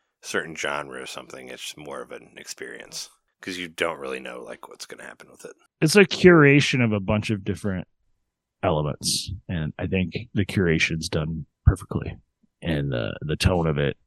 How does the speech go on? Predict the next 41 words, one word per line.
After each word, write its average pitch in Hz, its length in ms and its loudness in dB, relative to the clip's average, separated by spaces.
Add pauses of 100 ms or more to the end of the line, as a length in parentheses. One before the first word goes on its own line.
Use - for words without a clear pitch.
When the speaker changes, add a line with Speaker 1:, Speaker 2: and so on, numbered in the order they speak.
(160)
Speaker 2:
stays - 380 6
consistent, 85 680 2
and 53 460 -8 (560)
the 104 200 4
unsettling 90 600 6
feeling 82 600 2
keeps - 220 2
you - 60 -2
coming 71 240 0
back - 240 -8 (100)
'cause - 160 -2
you 69 80 -4
wanna 67 140 -6
know 64 140 -6
what's - 140 -8
gonna 73 160 -4
happen 71 220 -6
next. - 460 -10 (720)
Speaker 1:
Yeah, 82 180 -8
I 92 60 -4
definitely 107 360 0
wanna 82 120 -8
check 76 200 -8
it 80 60 -8
out 73 100 -8
at - 40 -20
some 78 180 -14
point, 73 240 -14
but 82 180 -8 (120)
I 82 200 -10
am, 78 220 -12
uh, - 200 -14 (760)
I - 60 -8
got 120 220 -4
no 123 140 2
work 127 400 4 (200)
'cause 87 180 -10
it's 82 160 -12
the 87 80 -10
holidays, 82 380 -4
so, 76 260 -8